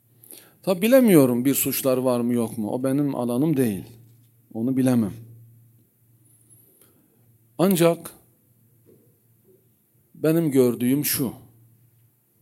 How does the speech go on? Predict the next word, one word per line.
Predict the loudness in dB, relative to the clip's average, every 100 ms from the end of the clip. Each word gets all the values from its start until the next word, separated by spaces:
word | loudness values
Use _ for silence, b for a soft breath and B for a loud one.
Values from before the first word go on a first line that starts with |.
| _ _ _ _ _ _ _ _ _ _ _ _ _ _ _ _ _ _ _ _ _ _ _ _ _ _ _ _ _ -2
aslında | 0 0 0 0 0 0